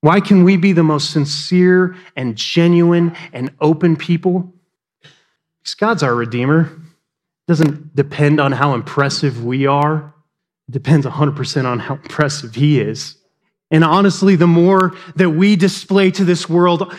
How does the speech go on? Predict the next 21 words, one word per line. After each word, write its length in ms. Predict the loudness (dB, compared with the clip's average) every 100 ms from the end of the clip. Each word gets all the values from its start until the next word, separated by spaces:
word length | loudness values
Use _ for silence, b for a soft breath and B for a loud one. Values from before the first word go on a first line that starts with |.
| B -2
"I 300 | 0 0 2
need 400 | 4 4 2 0
Jesus," 580 | 0 2 0 0 -4 0
the 100 | 2
more 260 | 4 2
they're 120 | 2 0
going 260 | 0 0
to 100 | -2
hear 340 | -6 -2 -2 0
this 380 | 0 -2 -2
testimony. 960 | -10 -6 -6 -4 -4 -2 -2 -4 -6 -10 _ _ _ _
We're 100 | 2
gonna 80 | 2
be 140 | 0
testifying 1300 | -4 -4 -2 -2 -2 -4 -2 0 2 2 2 2 -2
to 120 | -2
the 80 | -4
grace 400 | -2 -2 -2 -6
of 260 | -8 -8 -6
the 80 |
Lord 440 | -6 -6 -6 -8